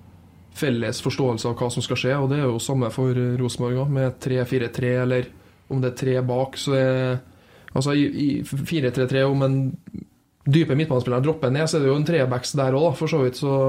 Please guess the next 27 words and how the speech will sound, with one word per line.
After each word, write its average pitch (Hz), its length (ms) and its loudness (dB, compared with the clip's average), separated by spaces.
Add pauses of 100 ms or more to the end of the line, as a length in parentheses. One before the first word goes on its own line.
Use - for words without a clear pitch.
(300)
det 143 240 0
er 139 80 2
litt 143 180 -2
hvordan 135 220 -2
du 131 420 0 (220)
bruker 139 320 2
kortstokken, 131 560 -2
egentlig, 123 380 0
men 135 320 2 (920)
at 131 100 0
det 147 80 0
skal 151 140 0
gå 151 100 2
fort 165 300 -4
fremover, 143 420 0
at 139 80 -2
det 131 80 0
skal 135 180 2
være 139 100 0
angrepsfotball, 135 960 0
at 131 80 0
det 131 100 -2
skal 131 120 0
være 127 160 0
underholdende 127 580 0
fotball, 139 440 0 (760)
og 131 80 -2